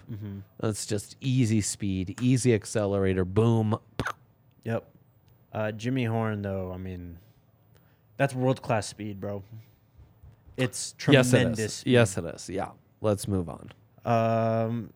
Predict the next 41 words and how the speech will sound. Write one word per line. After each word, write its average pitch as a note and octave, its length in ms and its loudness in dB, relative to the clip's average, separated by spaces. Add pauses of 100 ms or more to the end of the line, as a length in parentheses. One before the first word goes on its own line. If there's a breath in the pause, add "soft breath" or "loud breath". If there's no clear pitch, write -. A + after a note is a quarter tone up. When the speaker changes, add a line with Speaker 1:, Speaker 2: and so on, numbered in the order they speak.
(1400)
Speaker 1:
okay, G2+ 400 -6
let's A#2 240 -6
do D#3 220 0
the, C3+ 360 2
do C3 120 -2
the C3 60 0
race A#2+ 520 -4 (1200)
between F#3 280 -8
them. A#3 180 -6 (1800)
Jimmy C3+ 220 0
Horn C#3 320 0
and, C3+ 220 0
uh, C3 360 2
Dylan C#3+ 280 -2
Edwards. G3 480 -6
Speaker 2:
Sure, G3+ 440 6 (100)
we B2 100 4
can F#3+ 160 2
do F#3 120 8
the E3+ 120 8
race. A2+ 440 4 (340)
Speaker 1:
Whenever B2+ 400 0
you're F3 140 4
ready, C3 280 4
Alyssa, G#2 380 -4
throw A2 320 -2
it C#3 60 0
up. A2 180 0 (1300)
The B2+ 80 4
other B2 360 4
one, G#2 80 -2
Speaker 2:
That's A#2 200 6
the - 80 4
Speaker 1:
not A#2+ 80 2
Speaker 2:
clip A#2 220 6
I G#2 160 6
Speaker 1:
Instagram G2+ 40 0
Speaker 2:
sent F#2+ 360 -4
Speaker 1:
one. D2 120 -4
Speaker 2:
you. - 60 -4
Speaker 1:
Yeah. F#2 80 -8